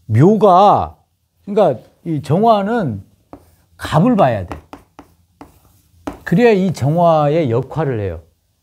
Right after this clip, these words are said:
남을 재련하는 역할을 하는데, 이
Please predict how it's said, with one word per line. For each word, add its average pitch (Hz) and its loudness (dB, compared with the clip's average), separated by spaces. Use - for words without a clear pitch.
남을 147 0
재련하는 151 0
역할을 117 -6
하는데, 113 -6
이 156 -2